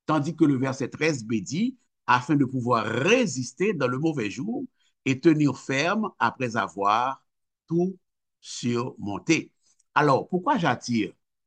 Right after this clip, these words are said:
votre attention sur, euh, cette, euh, cette synonymie qui existe entre onze B et treize B, entre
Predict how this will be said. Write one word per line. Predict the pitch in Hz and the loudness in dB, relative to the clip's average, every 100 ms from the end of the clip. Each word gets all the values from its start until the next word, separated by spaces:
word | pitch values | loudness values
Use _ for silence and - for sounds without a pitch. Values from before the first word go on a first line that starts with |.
| - | -4
votre | 104 - | -4 -2
attention | 120 113 110 92 147 151 | -2 -2 -4 -4 -4 -6
sur, | 135 120 104 92 | -6 -6 -4 -2
euh, | 98 90 - _ _ _ _ | -4 -6 -12 _ _ _ _
cette, | - - 104 - | -10 -2 -2 2
euh, | 107 101 92 90 - _ | 2 2 0 -2 -8 _
cette | - 117 | -2 0
synonymie | - - 180 160 127 117 107 180 254 - _ _ _ _ _ | 0 0 2 4 4 4 6 6 4 2 _ _ _ _ _
qui | - 175 | -2 6
existe | 160 113 143 220 - 196 190 - _ | 6 6 4 4 2 -4 -4 -8 _
entre | 135 131 - - _ - | 2 4 2 -12 _ 2
onze | 135 135 107 | 4 4 2
B | 101 113 160 233 - _ _ _ _ | 0 2 2 0 -12 _ _ _ _
et | 127 120 | -6 -4
treize | 117 110 107 104 82 82 | -4 -4 -2 -2 -2 -2
B, | 113 180 190 - | 4 4 4 0
entre | 113 - | -2 -2